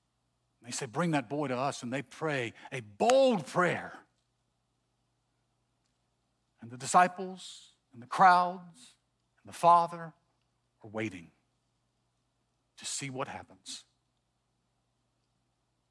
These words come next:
And all of a sudden, this little boy, eyes roll back in his head,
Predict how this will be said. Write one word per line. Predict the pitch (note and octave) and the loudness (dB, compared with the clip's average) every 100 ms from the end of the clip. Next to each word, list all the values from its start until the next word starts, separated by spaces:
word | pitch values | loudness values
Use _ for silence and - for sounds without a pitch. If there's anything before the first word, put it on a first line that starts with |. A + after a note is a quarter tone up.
| _ | _
And | A#2 | -4
all | B2 | -2
of | C#3+ | -2
a | C#3+ | -4
sudden, | D3 C#3+ B2+ | -6 -4 -4
this | B2 - - - - - _ _ - | -4 -6 -10 -12 -16 -20 _ _ -12
little | C#3 | -8
boy, | C#3+ A2 F2 - _ _ _ _ _ _ _ _ _ _ _ _ _ _ _ _ _ | -6 -8 -10 -20 _ _ _ _ _ _ _ _ _ _ _ _ _ _ _ _ _
eyes | B2+ C3 D3+ C3 | 2 2 2 -4
roll | C#3 C#3 | -8 -6
back | B2+ C3+ | -6 -6
in | B2+ | -10
his | A#2+ B2 | -12 -12
head, | G2+ F#2 | -14 -18